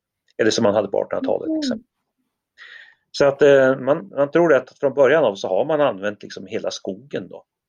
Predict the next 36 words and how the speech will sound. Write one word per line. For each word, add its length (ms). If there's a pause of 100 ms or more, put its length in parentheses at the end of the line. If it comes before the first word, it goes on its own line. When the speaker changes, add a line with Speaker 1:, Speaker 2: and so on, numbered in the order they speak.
(340)
Speaker 1:
Så. 280 (440)
För 80
att 120
det 120
här 80
med 140
stubbar, 680
då, 220
då 140
är 60
man 100
ju 60
beroende 360
av 40
ett 100
aktivt 340
skogsbruk 680 (300)
för 80
att 40
det 80
ska 200
bli 140
stubbar. 440 (640)
Och 100
det, 160
så 140
var 120
det 60
ju 40
inte 180
Speaker 2:
Ja, 0
Speaker 1:
på 40
Speaker 2:
just 100
Speaker 1:
den 120
Speaker 2:
det. 80
Speaker 1:
tiden. 160